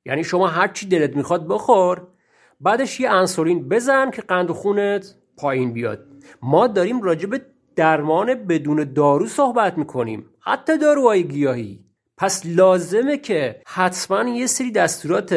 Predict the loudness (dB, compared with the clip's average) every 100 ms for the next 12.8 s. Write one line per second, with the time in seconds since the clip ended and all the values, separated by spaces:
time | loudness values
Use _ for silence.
0 | 0 0 0 0 0 -2 -2 -2 0 0
1 | -2 -8 _ _ -10 0 2 4 2 2
2 | 0 -2 -2 -2 -2 0 0 2 -2 -2
3 | -8 -10 _ _ _ 0 2 4 0 -2
4 | 0 2 2 -6 -4 -2 -2 -4 -4 -2
5 | -2 -4 -4 -2 0 -2 0 0 0 2
6 | -2 -2 -6 -6 -6 0 2 2 0 -6
7 | -4 -2 -2 -4 -2 -2 -2 -2 -2 -2
8 | -2 0 0 0 -2 -2 -4 -2 0 2
9 | 2 0 -6 _ _ -2 0 0 0 0
10 | 0 0 2 2 -2 -6 _ -8 -6 -2
11 | -2 0 0 2 2 2 2 0 2 0
12 | 2 0 -2 -4 -6 -8 -10